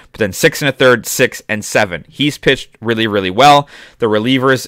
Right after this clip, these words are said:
out, out in Oakland are terrible. They have a combined E R A of six point one one. Boston's bullpen has been much better.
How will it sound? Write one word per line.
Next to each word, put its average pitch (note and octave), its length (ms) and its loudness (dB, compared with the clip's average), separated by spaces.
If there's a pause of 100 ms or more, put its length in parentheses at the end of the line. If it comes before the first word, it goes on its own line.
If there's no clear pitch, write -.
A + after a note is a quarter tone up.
(140)
out, A2 240 0
out A#2+ 140 4
in A2+ 100 -2
Oakland A2 320 -2
are F2+ 80 -2
terrible. A2+ 460 2
They G2+ 180 2
have G2 100 0
a G2 60 -4
combined G#2 480 -2
E A2 160 -4
R G2+ 140 2
A G#2 80 2
of E2+ 120 -4
six - 320 -8
point G2 300 -4
one E2 320 -8
one. C3 340 4 (300)
Boston's A2 460 2
bullpen G#2+ 400 0
has G2+ 180 -6
been F#2 180 -8
much E2+ 240 -6
better. A#2 360 2